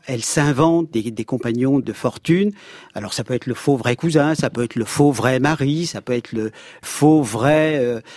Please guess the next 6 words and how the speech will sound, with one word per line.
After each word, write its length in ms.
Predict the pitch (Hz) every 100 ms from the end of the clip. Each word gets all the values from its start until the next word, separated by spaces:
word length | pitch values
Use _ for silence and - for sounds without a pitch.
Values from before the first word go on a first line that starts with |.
| - -
frère. 480 | - 147 185 180 - - - - 139
Mais 220 | 147 127 _ _ _
elles 400 | - 139 131 120
ont 300 | 175 190 208 - _
impérativement 760 | 185 175 156 160 151 143 165 185
besoin 920 | 151 117 120 156 135 147 165 180 220